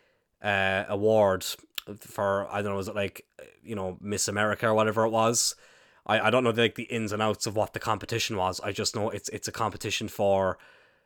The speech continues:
women. Um, let's actually, yeah, let's actually get up the exact title of what it was, because I saw plenty of people talking about it, and, uh,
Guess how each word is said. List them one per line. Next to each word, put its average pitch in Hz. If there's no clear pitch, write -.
women. 113
Um, 92
let's 113
actually, 113
yeah, 127
let's 139
actually -
get 147
up 143
the 127
exact 113
title 120
of 107
what 113
it -
was, 101
because -
I 101
saw 110
plenty 113
of 104
people 98
talking 117
about 90
it, 95
and, 90
uh, 90